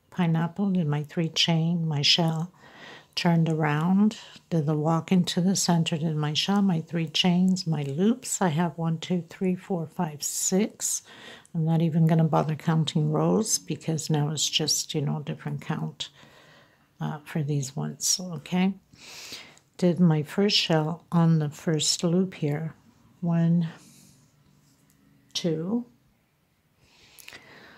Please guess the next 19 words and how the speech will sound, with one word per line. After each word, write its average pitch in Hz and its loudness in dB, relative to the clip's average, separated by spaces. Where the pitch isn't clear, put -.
So 185 -2
chain 196 6
two, 170 -2
coming 185 6
in, 175 0
and 160 0
I'm 151 0
going 190 8
to 202 -6
create 180 0
three 208 6
groups 180 2
again 160 2
in 160 2
the 151 -4
center 160 0
of 151 -8
this, - -6
uh, 160 -6